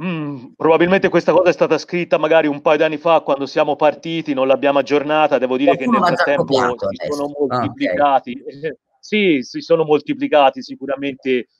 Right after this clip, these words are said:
Speaker 1: eh, le strutture e i laboratori che se ne occupano. Certamente
Speaker 2: Ok.
Speaker 1: noi siamo partiti a un livello farmaceutico, quindi con un know-how,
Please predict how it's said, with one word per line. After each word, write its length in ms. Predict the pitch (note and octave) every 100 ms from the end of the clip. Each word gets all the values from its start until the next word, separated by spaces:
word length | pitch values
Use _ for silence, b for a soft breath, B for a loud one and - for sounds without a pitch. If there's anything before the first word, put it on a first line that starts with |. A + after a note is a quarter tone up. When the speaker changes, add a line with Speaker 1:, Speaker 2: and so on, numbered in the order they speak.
| _ -
Speaker 1:
eh, 260 | C3 B2+
le 120 | B2 C3
strutture 480 | - B2+ C#3 C#3+
e 20 | C3+
i 20 |
laboratori 640 | B2+ B2+ C3 C3+ C3+ B2+
che 120 | C3
se 180 | B2 -
ne 80 | B2
occupano. 720 | A#2+ A#2 C3 B2+ A2+ A2+ A#2 _ _ -
Certamente 680 | E3 C#3+ F3 G3+ F3+ D#3+
Speaker 2:
Ok. 60 | C#3+
Speaker 1:
noi 280 | D3+ F3 D#3+
siamo 320 | - C#3+ C#3
partiti 600 | - C3+ _ D#3 C3 - A#2
a 120 | B2
un 100 | C3
livello 680 | C3+ C3+ C#3 B2 A#2 A2+ G#2+ _ _ _
farmaceutico, 720 | C#3 C#3+ - F3+ D#3+ B2 A#2+
quindi 300 | C#3+ C3 B2+
con 300 | C3 C#3 C3 _
un 160 | D#3+ D3+
know-how, 720 | C#3 C#3 D3+ C#3+ B2 A#2